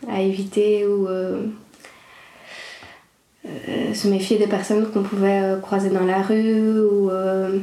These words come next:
bah, c'était quand même omniprésent, euh, pour, euh, je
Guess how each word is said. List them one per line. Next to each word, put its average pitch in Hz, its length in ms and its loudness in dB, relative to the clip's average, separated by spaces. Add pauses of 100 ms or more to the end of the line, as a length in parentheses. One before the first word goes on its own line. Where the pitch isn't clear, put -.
(120)
bah, 196 180 -2
c'était 190 220 -2
quand 202 140 2
même 214 200 4
omniprésent, 202 840 0
euh, 180 100 0
pour, 196 340 -8
euh, 190 360 -2 (680)
je - 60 -12